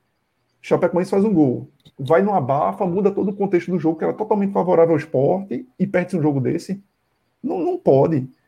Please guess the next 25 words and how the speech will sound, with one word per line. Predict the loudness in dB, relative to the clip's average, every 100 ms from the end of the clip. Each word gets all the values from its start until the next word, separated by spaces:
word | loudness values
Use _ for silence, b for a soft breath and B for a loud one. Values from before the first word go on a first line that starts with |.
| b b 0
Aí | 4
vai | 6 4
a |
mesma | 4 2
coisa | 0 0
com | -2
o |
Criciúma, | -2 -2 -2 -2 -2 -4 -6 _ _
que | -8
simplesmente | -4 0 2 0 2
deixou | 4 4
pra | 4 4
lá | 4
o | 4
jogo. | 2 2 -2 -6 b b b _
Não | -6
pode. | 2 4 4
Eu | 2
acho | 2
que | -4 B B _
são | 0 0
escolhas | -2 -4 -2 0 0 -2
que | -4
você | -4 -4
coloca. | 2 4 4 4 0 -8